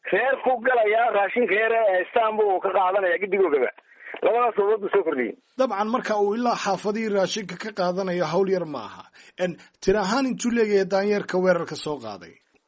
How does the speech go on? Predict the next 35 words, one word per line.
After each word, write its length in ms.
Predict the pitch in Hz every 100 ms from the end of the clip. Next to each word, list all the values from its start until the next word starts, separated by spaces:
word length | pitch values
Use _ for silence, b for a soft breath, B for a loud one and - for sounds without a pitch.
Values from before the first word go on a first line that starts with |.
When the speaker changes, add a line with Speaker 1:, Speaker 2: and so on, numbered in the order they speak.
| -
Speaker 1:
Sidaan 320 | - 262 254
ognahay, 360 | 254 226 220 247
iminka 240 | 247 202
deegaanka 340 | 180 214 220 220
nagu 220 | 220 226
xeeran, 460 | 190 185 185 214 208 196 _ _ _
baalku 300 | 220 226 185
horta 240 | 233 220 202
meeluu 360 | 190 196 240
kala 300 | 175 160 175 170
degaa, 260 | 170 160
xaraaro 400 | 151 160 165 202
meel 180 | 214 208
la 60 | 190
yidhaahdo 260 | 170 180 202
uu 100 | 208
leeyahay 300 | 208 190 202
oo 400 | 214 214 208 196
gargaargaara. 800 | 175 175 170 175 175 208 208 208 -
Xaraarta 560 | - 170 214 247 247 214
ugu 240 | 220 254
khatarta 380 | 226 202 240 226
badan 300 | 185 214 226
ee 80 | 226
dagaalku 400 | 226 233 - 175
ka 140 | 175 220
dhacay 280 | 202 214
ayaa 280 | 208 196 208
intii 160 | 202 214
dhaweyd 360 | 190 185 214 202
wuxuu 260 | 214 180
bilaabmay 320 | 170 170 165
Khamiista, 320 | 165 202 190 214
maanta 260 | 208 196 165
Khamiisteedii, 680 | 185 214 196 220 208 220